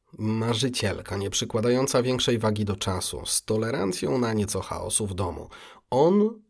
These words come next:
układający kubeczki w szafie zgodnie z wielkością i kolorem, przestawiający doniczkę na odpowiednią odległość, żeby zachować symetrię, z tą irytującą miłością do punktualności.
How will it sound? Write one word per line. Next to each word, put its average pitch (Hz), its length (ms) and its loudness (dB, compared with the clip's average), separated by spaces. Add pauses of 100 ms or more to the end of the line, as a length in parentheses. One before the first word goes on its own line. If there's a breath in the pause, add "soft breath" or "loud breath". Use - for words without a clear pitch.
układający 120 960 2
kubeczki 101 560 -2
w - 80 -6
szafie 101 340 -2
zgodnie 104 400 0
z 101 60 0
wielkością 104 680 2
i 85 160 0
kolorem, 82 800 0
przestawiający 107 960 0
doniczkę 135 500 2
na 78 160 -6
odpowiednią 104 560 0
odległość, 156 560 2
żeby 85 380 -4
zachować 92 480 -4
symetrię, 95 540 -2 (280 loud breath)
z - 100 0
tą 117 220 4 (160)
irytującą 131 1080 2
miłością 90 680 -2
do 87 100 -6
punktualności. 95 1080 -2